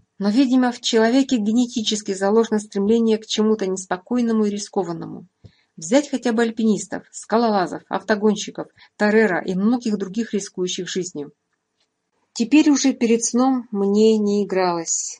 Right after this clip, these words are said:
Мыслей в голове роилось слишком много. И о том, как он мог убить невинного человека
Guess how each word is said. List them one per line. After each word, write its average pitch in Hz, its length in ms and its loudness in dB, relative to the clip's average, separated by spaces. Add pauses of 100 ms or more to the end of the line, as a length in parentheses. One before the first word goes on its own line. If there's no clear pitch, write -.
Мыслей 262 360 0
в 202 60 -4
голове 208 420 2
роилось 214 400 2
слишком 190 420 -2
много. 175 500 -6 (160)
И 202 100 -2
о 214 80 2
том, 254 260 0
как 240 320 2
он 190 160 -2
мог 185 200 -6
убить 185 280 -10
невинного 180 540 -4
человека 196 680 -4